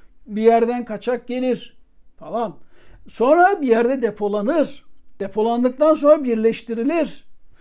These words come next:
Sonra fırlatılır. Bunları insanlar aralarında konuşur.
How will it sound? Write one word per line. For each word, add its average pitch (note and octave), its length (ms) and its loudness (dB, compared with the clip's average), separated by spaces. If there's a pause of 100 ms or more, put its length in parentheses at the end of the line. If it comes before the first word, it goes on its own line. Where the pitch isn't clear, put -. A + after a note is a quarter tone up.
(160)
Sonra A#3+ 420 6
fırlatılır. C#4 720 4
Bunları C4+ 340 2
insanlar C4+ 540 -2
aralarında A#3+ 600 0
konuşur. D4+ 540 -2